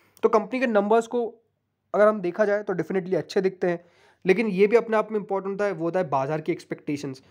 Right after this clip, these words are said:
तो बाजार की एक्सपेक्टेशंस क्या थी? तो दोस्तों बाजार की एक्सपेक्टेशंस थी कि कंपनी करीबन फ़ोर ज़ीरो थ्री नाइन करोड़ का प्रॉफिट रिपोर्ट करेगी, लेकिन थ्री सेवन सिक्स फ़ोर करोड़ का कंपनी का प्रॉफिट आता है,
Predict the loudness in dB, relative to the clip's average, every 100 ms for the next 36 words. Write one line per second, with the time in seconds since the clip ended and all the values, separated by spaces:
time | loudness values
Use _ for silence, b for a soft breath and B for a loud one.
0 | b 0 2 2 -2 -4 -8 -4 -2 -2
1 | -8 -10 -12 -16 _ _ _ _ _ _
2 | _ _ _ _ _ _ _ _ 0 4
3 | 6 6 4 2 -4 -10 -8 -6 -6 -8
4 | -10 -10 -4 -4 -4 -4 -2 0 0 2
5 | 2 4 2 2 0 2 2 0 0 0
6 | 0 -2 -4 -2 -2 0 2 4 2 0
7 | -2 -4 -2 -4 -4 -6 2 4 4 2
8 | -2 -4 -6 -4 -2 -2 -4 -4 -6 -8